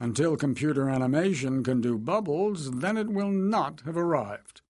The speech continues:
Instead, they tried to tempt me into taking a job with what is now called Disney Imagineering, the division that designs the theme parks.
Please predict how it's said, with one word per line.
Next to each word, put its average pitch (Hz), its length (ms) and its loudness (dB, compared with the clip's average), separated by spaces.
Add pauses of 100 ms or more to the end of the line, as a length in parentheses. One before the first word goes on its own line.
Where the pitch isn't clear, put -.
(1000)
Instead, 160 1040 -2
they 156 140 0
tried 214 480 0
to 165 80 -2
tempt 180 420 -4
me 180 380 2
into 147 180 -2
taking 160 420 0
a 143 60 0
job 147 580 0
with 135 140 -2
what 143 140 0
is 139 120 0
now 190 280 0
called 135 360 -2
Disney 147 360 0
Imagineering, 127 880 0 (300)
the 143 80 0
division 160 680 2
that 147 140 -4
designs 143 540 0
the 156 120 -8
theme 226 340 0
parks. - 520 -12